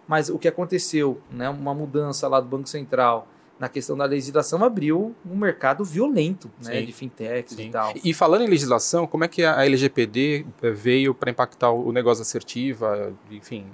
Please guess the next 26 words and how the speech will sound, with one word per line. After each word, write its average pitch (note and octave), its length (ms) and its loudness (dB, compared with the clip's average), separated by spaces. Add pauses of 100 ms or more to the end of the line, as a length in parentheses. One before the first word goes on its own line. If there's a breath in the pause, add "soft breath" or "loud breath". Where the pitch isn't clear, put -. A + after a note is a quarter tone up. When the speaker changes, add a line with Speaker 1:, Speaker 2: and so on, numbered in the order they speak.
(120)
Speaker 2:
em G#2+ 60 -18
crédito A2+ 600 2
em G#2 60 -16
geral, G2+ 360 -8 (220)
Speaker 1:
Tá. B2+ 120 2
Speaker 2:
na A#2 80 6
sua A2+ 120 2
visão? A2 380 -4 (180)
Speaker 1:
Legal. C#3 400 2 (280 soft breath)
A D3 140 2
L F3 140 4
G F#3+ 120 2
P G3 160 2
D, E3+ 200 2
enfim, D#3 200 -4
pra, C#3 140 -2
pra - 220 -10
quem D3+ 120 -6
não D#3 60 -6
conhece, D#3 500 0
é D3 40 2
a - 20 -6
Lei D3+ 140 -2
Geral D3 280 2
de - 80 -4
Proteção C#3+ 600 -6